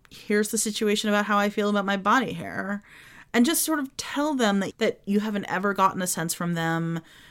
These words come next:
that they're body shaming or that this is an issue, and that you're probably not telling them this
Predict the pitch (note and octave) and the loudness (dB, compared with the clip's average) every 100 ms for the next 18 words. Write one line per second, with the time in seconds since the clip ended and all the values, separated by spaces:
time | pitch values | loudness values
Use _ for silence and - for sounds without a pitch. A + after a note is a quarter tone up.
0 | - E3+ F3 E3 D#3+ - - E3 D#3 C4 | -14 -2 2 4 2 -2 -2 0 4 6
1 | C#4+ C4+ - C4 B3 A#3+ A#3 A#3 A3+ F3 | 6 4 2 2 4 4 4 4 2 0
2 | E3+ E3 D#3+ D#3 F3 - C4 - A#3 A3+ | -2 -4 -4 -4 -4 -2 -2 0 2 4
3 | A3 G#3+ E3+ F3 D#3+ E3 - - - - | 6 4 4 -2 0 -2 -4 -14 -20 -8
4 | G3+ G#3+ A3+ - - - D#4 D4+ C#4+ - | 2 2 2 -2 -14 -8 -2 0 0 0
5 | B3 B3+ B3 A#3+ A#3 A#3 - | -2 0 2 2 2 2 0